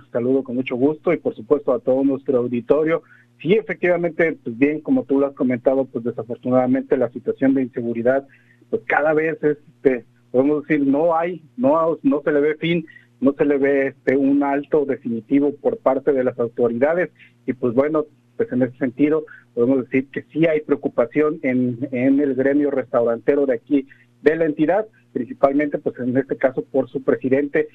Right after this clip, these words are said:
José Rentería, quien actualmente está encabezando la, esta cámara empresarial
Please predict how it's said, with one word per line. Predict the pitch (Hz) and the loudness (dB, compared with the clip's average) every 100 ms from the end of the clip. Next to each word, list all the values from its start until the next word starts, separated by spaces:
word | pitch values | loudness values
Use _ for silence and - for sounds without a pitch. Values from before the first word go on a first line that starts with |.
| _ _ | _ _
José | - 147 | 0 0
Rentería, | 143 143 139 135 190 185 | 2 0 0 0 0 -2
quien | 143 120 | -4 -4
actualmente | 110 - 139 139 135 143 143 | -6 -2 0 2 0 -2 -2
está | 143 - | -2 -2
encabezando | 135 147 127 - 139 139 147 - _ _ - | 0 0 0 0 0 0 0 -4 _ _ -2
la, | 127 143 | 0 2
esta | 147 - | 0 -2
cámara | 143 151 147 147 139 127 | -2 0 2 0 -4 -8
empresarial | 135 117 131 123 120 127 151 160 | -10 -4 -2 0 0 0 0 -2